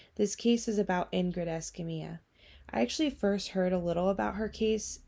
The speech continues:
um, from a podcast episode I was listening to, and I felt compelled to learn more about her case and the concept of feminicide. So here it goes.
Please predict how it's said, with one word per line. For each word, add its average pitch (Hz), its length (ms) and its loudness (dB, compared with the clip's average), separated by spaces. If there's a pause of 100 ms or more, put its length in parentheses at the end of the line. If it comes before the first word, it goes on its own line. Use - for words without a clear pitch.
um, 170 260 -2
from 180 180 -2
a 170 60 -2
podcast 175 560 -6
episode 214 400 -2
I 202 120 0
was 190 120 -4
listening 202 360 -4
to, 214 320 -2 (420)
and 196 120 2
I 202 120 2
felt 226 260 2
compelled 196 520 -2
to 190 100 -4
learn 175 280 0
more 175 300 -2
about 165 400 -6 (440)
her 208 140 2
case 170 540 -4
and 180 380 0
the 165 260 2 (300)
concept 170 520 -2
of 160 120 -6
feminicide. 160 640 -6 (760)
So 220 220 2
here 214 180 4
it - 80 0
goes. - 400 -8